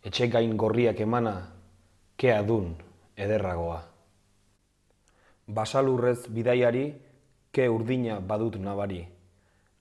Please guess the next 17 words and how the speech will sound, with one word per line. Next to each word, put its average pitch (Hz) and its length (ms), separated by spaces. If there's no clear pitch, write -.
Ai, 123 240
nire 110 320
poza, 107 320
huraxe 120 380
baita 123 320
gizalur 110 560
ezaugarri. 95 580
Aurki, 123 400
aldean, 123 560
oiloa, 107 420
maldan 117 360
etzanik, 135 560
soroa. 104 480
Etxe 120 260
zabal, 107 480
teila 107 320
gorria, 101 400